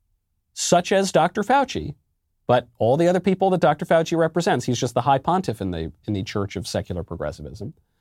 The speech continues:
When they told us, "No risk whatsoever, everyone's gotta get the vaccine, don't, don't calculate your actual risk from the virus, just go get it, get it, get it, you have to get it, you have to get it, there's no risk whatsoever,"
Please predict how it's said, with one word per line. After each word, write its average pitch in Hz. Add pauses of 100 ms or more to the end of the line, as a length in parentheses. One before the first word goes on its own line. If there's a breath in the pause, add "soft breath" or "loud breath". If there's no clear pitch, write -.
(420)
When 107
they 165
told 190
us, 127 (140)
"No 160
risk 190
whatsoever, 170
everyone's 196
gotta 185
get 180
the 180
vaccine, 165
don't, 190 (240 loud breath)
don't 190
calculate 190 (280 soft breath)
your 143
actual 170
risk 175
from 185
the 180
virus, 156
just 127
go 147
get 175
it, 190
get 185
it, 170
get 180
it, 143
you 143
have 175
to 165
get 165
it, 147
you 160
have 156
to 156
get 156
it, 147
there's 135
no 151
risk 147
whatsoever," 117